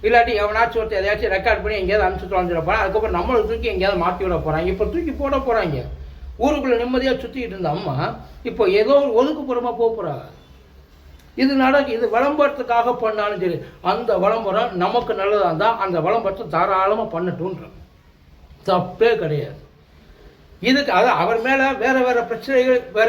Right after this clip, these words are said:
வேற ஆள்களுக்கு இருக்கலாம், தப்பு இல்ல. ஆனா அவரால நம்ம பிரச்சனை தீருதா?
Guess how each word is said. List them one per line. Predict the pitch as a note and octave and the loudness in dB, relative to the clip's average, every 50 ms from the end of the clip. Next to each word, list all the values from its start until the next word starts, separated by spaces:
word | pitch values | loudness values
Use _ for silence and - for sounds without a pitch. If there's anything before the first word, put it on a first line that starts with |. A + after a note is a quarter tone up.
| A3+ | 4
வேற | A3 A3 G#3+ | 4 4 4
ஆள்களுக்கு | G3 G3+ A#3 A#3 A#3 A3 A3 - - G3 | 4 2 2 2 2 2 0 -2 -2 -4
இருக்கலாம், | G3+ G#3 G#3 - G#3 D#3+ C3 B2 - | -4 -4 -2 -2 -2 -2 -4 -6 -8
தப்பு | - E3 D#3+ D#3 - G3 F3 | -8 -8 -8 -6 -6 -6 -6
இல்ல. | D#3 - - - - - - - - - - - - - - - - - - - - - - | -4 -6 -8 -12 -16 -20 -20 -20 -20 -20 -20 -20 -20 -20 -20 -20 -20 -20 -20 -20 -20 -4 0
ஆனா | D#3 G3 G#3+ G#3+ A#3 A3+ | 2 2 4 4 2 2
அவரால | F3+ F3 G3+ B3 B3+ B3+ C4 C#4 C#4 | 2 2 2 2 2 2 2 2 2
நம்ம | G3+ F3 - A#3 A#3+ | 0 -2 -2 -2 -4
பிரச்சனை | A#3 B3 A#3+ A#3 - C#4+ C4+ | -2 -2 -4 -2 0 -2 -2
தீருதா? | C4 - A3+ A3+ G3+ F#3 G3+ G3 G3 | -2 -2 -4 -4 -2 -2 0 0 2